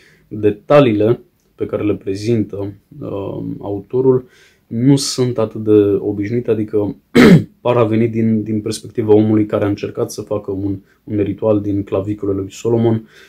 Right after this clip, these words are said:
și ar fi întâmpinat anumite greutăți, cum ar fi faptul că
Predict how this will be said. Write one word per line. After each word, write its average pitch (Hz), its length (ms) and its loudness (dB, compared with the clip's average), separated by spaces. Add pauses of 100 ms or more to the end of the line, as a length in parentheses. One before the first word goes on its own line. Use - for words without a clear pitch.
și 107 540 0 (240)
ar 110 140 -6
fi - 140 -12
întâmpinat 110 540 -4
anumite 107 280 -2
greutăți, 101 600 -6
cum 95 120 -12
ar 101 80 -8
fi 107 180 -8
faptul 104 340 -6
că 98 220 -6